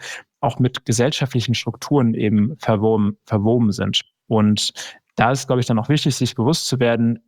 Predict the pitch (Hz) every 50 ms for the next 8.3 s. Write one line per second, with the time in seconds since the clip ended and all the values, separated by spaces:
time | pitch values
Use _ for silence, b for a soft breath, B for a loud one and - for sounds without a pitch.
0 | _ _ - 120 - - - 147 143 135 123 123 120 113 120 117 - - - 165
1 | 151 135 131 123 117 117 113 123 - 127 123 117 113 - 113 110 123 123 127 135
2 | 131 131 131 131 - - 120 113 113 110 113 113 123 B B B B B B _
3 | - 110 110 117 131 127 - - - 120 113 107 110 - - 117 113 110 107 113
4 | 113 - - 123 120 120 - - _ - - 117 123 123 - 131 120 113 113 104
5 | 110 101 107 104 - 117 107 - _ - - 113 120 139 175 190 185 - _ _
6 | _ _ 123 104 113 117 - 147 127 120 143 - 139 135 - - - 123 120 120
7 | 120 117 - _ - 131 135 139 131 - - - 127 - 120 110 107 104 120 131
8 | 156 180 180 - -